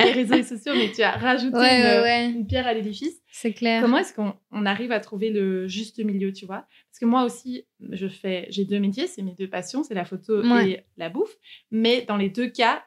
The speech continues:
Speaker 1: je suis pas encore à cent pour cent ma propre patronne et j'ai toujours un peu une porte de sortie qui me permet de me dire, « Ok, si à un moment, la passion diminue pour une raison ou une
Speaker 2: Ouais.
Speaker 1: autre, je me laisserai le temps que ça revienne et je ferai autre chose. » Mais toi, maintenant,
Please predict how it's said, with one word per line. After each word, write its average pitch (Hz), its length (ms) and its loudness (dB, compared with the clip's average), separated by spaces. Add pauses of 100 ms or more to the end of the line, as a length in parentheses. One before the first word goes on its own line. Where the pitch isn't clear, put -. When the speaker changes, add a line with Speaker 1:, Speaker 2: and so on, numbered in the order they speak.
(160)
Speaker 1:
je 202 160 -4
suis 202 220 -8
pas 254 160 0
encore 247 320 -2
à 214 80 -4
cent 214 200 -12
pour 202 120 -16
cent 226 100 -8
ma 202 140 0
propre - 380 -14
patronne 233 500 -4
et 214 80 0
j'ai 208 180 -2
toujours 262 480 -6
un 214 120 -6
peu 254 180 -6
une 233 140 0
porte 233 200 -4
de 202 80 -6
sortie 214 400 -8
qui 247 140 -6
me 196 80 -2
permet 214 480 -2 (400)
de 214 80 -2
me 214 80 0
dire, « 226 220 0
Ok, 220 120 -4 (100)
si - 320 -12
à 277 60 2
un 285 140 4
moment, 262 540 2 (260)
la 202 200 0
passion 226 460 -4
diminue 233 500 2
pour 214 160 -6
une 202 80 0
raison 208 240 -2
ou 214 60 0
une 240 60 6
Speaker 2:
Ouais. 247 260 8
Speaker 1:
autre, 262 80 2 (280)
je 247 120 -2
me 240 80 4
laisserai 247 260 -2
le 247 80 -6
temps 277 160 -2
que 269 60 -8
ça 247 120 -4
revienne 240 360 -2
et 240 80 -2
je 220 100 -8
ferai 220 120 -8
autre 202 120 -8
chose. » 185 160 -10 (320)
Mais 202 100 -6
toi, 254 200 0
maintenant, 240 480 -4